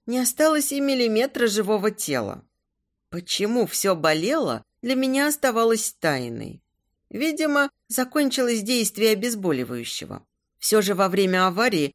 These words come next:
я порядком покувыркалась вместе со своей машиной, и это не могло пройти бесследно. Да, ничего не сломало, но болело сразу и все. Первым делом огляделась.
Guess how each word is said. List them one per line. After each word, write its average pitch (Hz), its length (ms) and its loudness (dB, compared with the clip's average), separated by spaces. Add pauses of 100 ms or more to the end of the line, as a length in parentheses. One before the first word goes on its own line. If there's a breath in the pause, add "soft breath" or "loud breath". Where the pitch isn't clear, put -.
(140)
я 285 220 2
порядком 285 520 2
покувыркалась 285 840 2
вместе 180 360 0
со 180 100 0
своей 175 380 0
машиной, 143 720 -4 (180)
и 277 80 -4
это 294 260 0
не 262 140 0
могло 247 380 2
пройти 175 400 0
бесследно. 131 920 -2 (520)
Да, 277 340 0 (160)
ничего 233 340 0
не 330 140 2
сломало, 147 640 -2 (220)
но 185 200 -2
болело 190 500 2
сразу 247 600 0 (140 soft breath)
и 185 140 0
все. 110 520 -4 (840)
Первым 160 460 2
делом 262 500 0 (220 soft breath)
огляделась. 151 920 -2